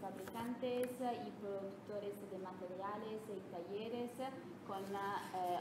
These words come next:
otros fabricantes y productores y talleres, porque lo que Makeworks hace hacer como misión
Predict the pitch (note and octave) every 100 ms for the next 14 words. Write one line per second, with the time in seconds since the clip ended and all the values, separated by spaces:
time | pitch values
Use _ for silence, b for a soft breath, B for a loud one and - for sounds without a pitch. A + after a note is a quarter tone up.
0 | - - - G3+ G3 - F#3 F3+ F#3 F#3
1 | F3 F3+ F3+ F3+ F3 F#3+ F3+ F3 E3+ F3+
2 | F3+ F3 F#3+ F3 - F#3 F3+ F3+ F#3 -
3 | F#3 F#3 F#3+ F#3 F#3+ F3+ F3 F3 F3 F3+
4 | B B B - - G#3+ G#3 G#3 G#3 G3+
5 | G3+ G3 F#3+ F#3+ F#3+ F#3+ F#3+ G#3 G3+ G3+
6 | A3+ C4+ B3+ B3+ - C4 C4+ B B B
7 | B G3+ G#3+ A3 G#3 F#3+ - C4+ C#4 C#4
8 | A#3 G#3+ G#3 G3+ - A#3+ C4